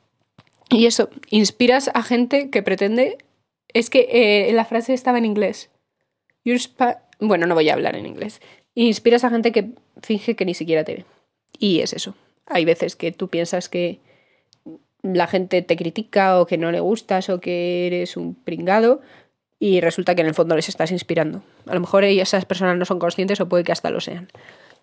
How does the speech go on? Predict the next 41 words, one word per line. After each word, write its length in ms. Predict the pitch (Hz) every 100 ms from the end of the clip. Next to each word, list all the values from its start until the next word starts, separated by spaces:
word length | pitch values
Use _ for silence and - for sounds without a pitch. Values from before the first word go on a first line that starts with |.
| _ _ _ -
En 160 | 180
fin. 180 | - 190 - _ _ _ _ _ -
Eh, 340 | 214 202 196
la 120 | 202
veintidós. 640 | 196 196 214 208 208 - - _ _ _ - _ _
Lo 160 | 226 208
que 80 | 202
nos 140 | 196
molesta 320 | 190 202 247
de 80 | 240
los 140 | 226
demás 500 | 226 220 226 233 - -
a 80 | 214
menudo 300 | 202 180 185
es 120 | 190
una 140 | 196 185
proyección 480 | 170 160 - 175 175
de 80 |
nuestra 320 | 170 165 - 160
sombra. 480 | - 147 - 190 _ _ _ _ _ _ _ _ _ _
Esto 340 | 202 - -
es 220 | 226 220 226
un 200 | 208 190
poco, 640 | 202 196 202 196 190 185
mm, 240 | 185 185 - -
más 220 | 185 175 175
complicado 360 | 190 190 185
de 60 | 185
explicar. 580 | - 190 - 196 214 - _ _
Creo 280 | 190 180 180
que 300 | 190 185 - -
el 140 | 202
otro 160 | 196 226
día 100 | 247
me 60 |
estaba 140 | 240 233
escuchando 380 | 233 220 220 214
un 80 |
podcast 400 | 190 190 - 180
sobre 220 | - 180 175
filosofía 640 | 175 170 190 - 208 -